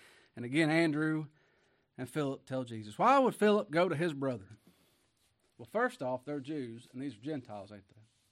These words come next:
They might be converts, but what do they call Gentiles? Gentile dogs. Gentile dogs.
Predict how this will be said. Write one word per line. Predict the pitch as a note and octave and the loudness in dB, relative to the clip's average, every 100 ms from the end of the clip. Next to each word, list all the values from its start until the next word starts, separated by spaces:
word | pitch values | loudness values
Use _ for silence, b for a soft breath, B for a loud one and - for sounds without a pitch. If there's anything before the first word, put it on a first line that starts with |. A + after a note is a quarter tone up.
| - | -10
They | |
might | C3 D3+ | -8 -6
be | D3 | -8
converts, | D#3 E3+ F#3+ D3 G2+ A2 - b b - | -8 -4 -4 -4 -8 -10 -16 b b -12
but | B2 A#2+ _ - | -10 -10 _ -12
what | C#3+ | -8
do | D#3+ | -6
they | |
call | C#3 E3 D#3 | -6 -2 -4
Gentiles? | A#2 A2 G#2+ G2 - _ _ | -4 -12 -12 -16 -20 _ _
Gentile | B2+ D3 C3 C#3 C3+ | -8 -8 -4 -4 -4
dogs. | B2+ A#2+ G#2 G2+ - - _ _ _ _ _ | -4 -6 -6 -12 -20 -20 _ _ _ _ _
Gentile | - C#3 D3 D3 | -12 -8 -2 -2
dogs. | C3+ A#2+ G#2+ G2 | -2 -6 -8 -12